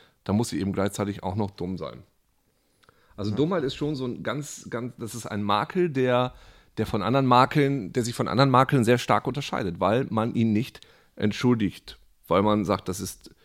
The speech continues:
Speaker 1: das ist das kapitalste Kapitalverbrechen.
Speaker 2: Mhm.
Speaker 1: Vermutlich,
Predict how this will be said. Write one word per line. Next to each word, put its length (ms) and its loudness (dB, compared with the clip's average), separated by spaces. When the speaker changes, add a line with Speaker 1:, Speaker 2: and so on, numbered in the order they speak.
Speaker 1:
das 100 -6
ist 60 -6
das 120 -8
kapitalste 600 -2
Kapitalverbrechen. 880 -6
Speaker 2:
Mhm. 300 -10
Speaker 1:
Vermutlich, 840 0